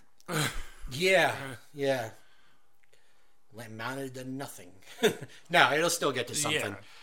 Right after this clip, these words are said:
Speaker 2: I just happen to have a wife and kid. And
Speaker 1: Exactly. We do this. The, it,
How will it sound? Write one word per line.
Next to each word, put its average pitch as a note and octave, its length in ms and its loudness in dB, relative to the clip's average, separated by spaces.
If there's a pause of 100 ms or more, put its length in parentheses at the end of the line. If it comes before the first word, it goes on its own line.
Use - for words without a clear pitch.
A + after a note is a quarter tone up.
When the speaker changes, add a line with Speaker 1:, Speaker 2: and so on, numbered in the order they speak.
(140)
Speaker 2:
I C#3 120 2
just - 520 4
happen B2+ 280 -2
to A#2 80 0
have A2+ 180 0
a A2 40 0
wife A2 300 -2
and A2 160 -10
kid. G#2 320 -6
And A2 280 -12
Speaker 1:
Exactly. A#2 600 -8 (560)
We B2 140 -2
do D#3 120 -2
this. E3+ 320 -4
The, A#2+ 120 -8
it, C#3+ 320 -4